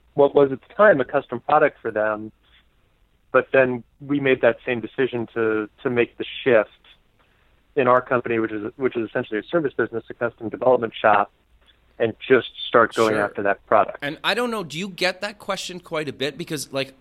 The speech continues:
Speaker 2: we seem to be getting that question all the time.
Speaker 1: Yes.
Speaker 2: And it seems to almost be, like, a hot topic right now, especially when where I live, like I mentioned, is going through kind of a recession, and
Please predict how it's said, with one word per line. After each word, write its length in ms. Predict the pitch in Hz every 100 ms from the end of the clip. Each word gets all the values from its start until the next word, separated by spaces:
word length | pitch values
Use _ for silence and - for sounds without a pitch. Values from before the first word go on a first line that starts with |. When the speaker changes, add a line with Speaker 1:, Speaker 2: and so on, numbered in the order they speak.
| _ -
Speaker 2:
we 220 | 151 180
seem 240 | - 202
to 80 | 196
be 100 | 180
getting 260 | 143 139 147
that 180 | 127
question 360 | - 127 - 113 -
all 340 | 120 127 135 139
the 140 | 123
time. 480 | - - 131 110 104
Speaker 1:
Yes. 160 | 104 - _ _ -
Speaker 2:
And 140 | 139
it 100 | 139
seems 300 | - 180 202
to 80 | 226
almost 560 | - 147 156 156 - -
be, 420 | 143 143 143 135 - _ _
like, 160 | - 131
a 80 | -
hot 600 | - 147 139 127 - -
topic 540 | - 123 131 135 131
right 180 | 131 110
now, 220 | 120 110
especially 720 | 110 - - 135 - 147 139 139
when 520 | 117 127 120 120 117 _ _ _ _ _ -
where 160 | 120
I 140 | 123 123
live, 260 | 120 120
like 180 | 120 117
I 60 | 120
mentioned, 340 | 120 120 123
is 120 | 110
going 220 | 127 117 117
through 140 | 120
kind 220 | 123 120
of 80 | 113
a 40 | 107
recession, 640 | 104 - 160 180 117 104
and 180 | 98